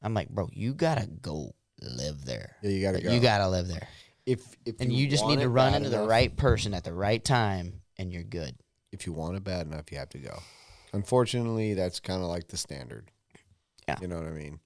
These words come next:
Speaker 2: You
Speaker 1: But
Speaker 2: could
Speaker 1: yeah.
Speaker 2: get lucky, but getting lucky is not part of it. You need to go.
Speaker 1: It's honestly about who you know, man.
Speaker 2: A hundred percent, dude.
Speaker 1: Life's about who you know.
Speaker 2: I mean,
Speaker 1: A lot
Speaker 2: e-,
Speaker 1: of it.
Speaker 2: even our industry.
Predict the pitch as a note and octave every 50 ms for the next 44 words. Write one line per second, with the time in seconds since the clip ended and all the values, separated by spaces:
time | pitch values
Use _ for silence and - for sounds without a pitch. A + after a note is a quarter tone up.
0 | _ _ _ _ _ - - - - C3+ B2+ A#2+ C3+ C3+ - - G#2 G2+ F#2+ -
1 | - G2 G2 F#2+ F#2+ F#2 - _ _ _ _ _ _ _ _ _ _ _ _ _
2 | _ _ _ _ - G2 E2+ - G2+ F#2+ A2+ A2+ A#2+ G#2+ F#2+ F#2 F#2 F#2 - -
3 | F2 E2+ D#2+ E2+ C#2 - - - F2 E2+ D2+ D2 C2+ C2 B1 - - - G2 F#2+
4 | F#2+ F#2 F#2+ F2 F2+ F#2 E2 D#2 D#2+ C#2+ G1+ - - - - - - - - -
5 | G2+ A2+ A#2+ D#3+ F#3+ - - A#3 A#3+ B3 A3+ G#3 G3 F#3 D#3+ E3 F3+ G3 F#3+ F#3
6 | E3+ F3 G3 A3+ A#3 D#3 B2 A2+ - A2 A#2+ B2 - E2+ D#2+ F2 G2 A#2 A#2+ -
7 | - - A#2 C3+ C#3 B2+ A2+ F#2 G2+ A2 A2+ - A2 G#2+ - A3+ B3 - - G3
8 | F#3+ F3+ D3+ A#2+ - - _ _ _ _ _ _ - - G2 F#2 C2+ C#2 - -
9 | - - - - - _ _ _ _ _ _ - F2 E2+ E2+ B2+ C3 C3 B2+ A#2+
10 | A2 F#2 - G#2+ A2 A2 A2+ A2+ A2+ A2 A2 A2+ B2 C#3+ C3 - - - - -